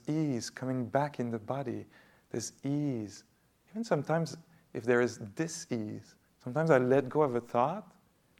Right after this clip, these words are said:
I'll come back in the body. Just come back here. What I find is not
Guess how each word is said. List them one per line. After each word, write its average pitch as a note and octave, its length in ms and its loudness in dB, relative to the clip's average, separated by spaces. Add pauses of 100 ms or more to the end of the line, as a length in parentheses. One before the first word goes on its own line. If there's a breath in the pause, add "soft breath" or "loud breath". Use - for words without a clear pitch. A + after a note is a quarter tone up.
(360)
I'll A#2+ 160 -2
come D3 260 -2
back D#3+ 280 6
in B2+ 100 -2
the A#2+ 80 0
body. A#2 520 0 (840)
Just - 260 -14
come E3 220 0
back C#3+ 220 2
here. C#3+ 460 0 (640)
What E3 140 4
I G#3 100 4
find D#3 540 0 (320)
is A#2+ 140 -4
not F3+ 160 -6